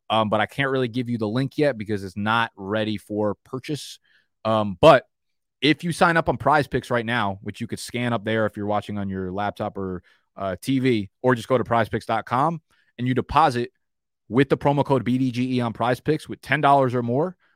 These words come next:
they're gonna double your deposit, first of all, but you're also gonna get access to our rookie draft guide for free on top of that deposit.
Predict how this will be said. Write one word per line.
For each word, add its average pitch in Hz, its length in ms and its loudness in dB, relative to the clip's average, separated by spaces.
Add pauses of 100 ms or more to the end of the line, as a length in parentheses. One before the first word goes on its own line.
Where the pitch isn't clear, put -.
(120)
they're 120 80 -2
gonna 120 160 0
double 135 340 4
your 151 120 2
deposit, 120 580 -2
first 123 240 -6
of 101 80 -10
all, 95 220 -4 (180)
but 123 100 2
you're 117 140 4
also 143 220 4
gonna 139 160 -4
get 120 100 -2
access 120 320 -6
to 110 340 -6
our 110 140 2
rookie 117 200 -2
draft 107 280 -4
guide 107 180 0 (300)
for 110 100 -4
free 110 280 -2
on 98 100 -4
top 107 240 -2
of 104 60 -8
that 92 160 -6
deposit. 87 440 -10